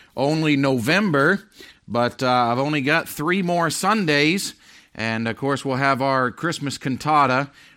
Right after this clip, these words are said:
on Christmas Sunday, the twenty-fifth, and so we have a few more Sundays to be able to celebrate. We'll be preaching,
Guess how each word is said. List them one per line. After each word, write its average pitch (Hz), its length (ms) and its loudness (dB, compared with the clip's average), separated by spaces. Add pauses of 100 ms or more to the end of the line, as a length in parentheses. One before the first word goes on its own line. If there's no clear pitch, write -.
on 117 320 -4
Christmas 139 500 -4
Sunday, 127 640 0 (380)
the 110 100 -8
twenty-fifth, 135 840 -2
and 117 120 -6
so 127 100 -6
we 113 120 -4
have 123 180 -2
a 110 60 -6
few 156 260 0
more 147 220 0
Sundays 120 680 -2 (380)
to 101 120 -8
be 113 140 0
able 117 200 -2
to 110 460 -2
celebrate. 131 680 0
We'll 113 140 -4
be 104 160 -4
preaching, 135 640 -2